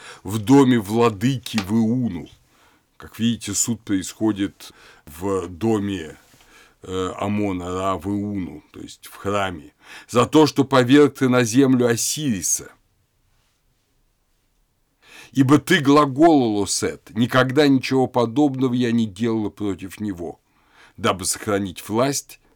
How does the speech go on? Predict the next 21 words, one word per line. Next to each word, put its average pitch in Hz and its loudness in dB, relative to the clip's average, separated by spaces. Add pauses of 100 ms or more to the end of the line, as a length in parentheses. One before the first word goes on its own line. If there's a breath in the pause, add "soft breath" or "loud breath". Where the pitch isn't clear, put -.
(180)
когда 104 -2
власть 113 -2
твоя 101 -2
была 90 -4
отдана 87 -8
Гору". 80 -16
То - -12
есть, 90 -10
об-, 90 -12
обратите 95 -10
опять 87 -10
же 82 -14
внимание 123 -8 (420 loud breath)
на 104 -2
то, 123 0
что 110 0
Сет, - 0 (360 loud breath)
э, 110 -2
обвиняется 123 2
не 135 6
только 151 4